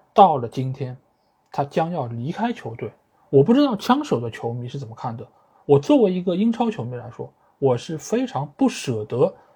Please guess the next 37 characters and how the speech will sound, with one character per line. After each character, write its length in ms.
扎 220
卡 200
离 160
开 160
这 120
个 40
舞 140
台 140
的， 40
因 140
为 60
他 260
是 160
英 220
超 240
非 200
常 240
有 120
个 220
性 180
的 60
一 20
个 80
球 200
员。 120
但 160
是 480
天 180
下 180
没 120
有 80
不 160
散 140
的 60
宴 140
席 180
嘛， 120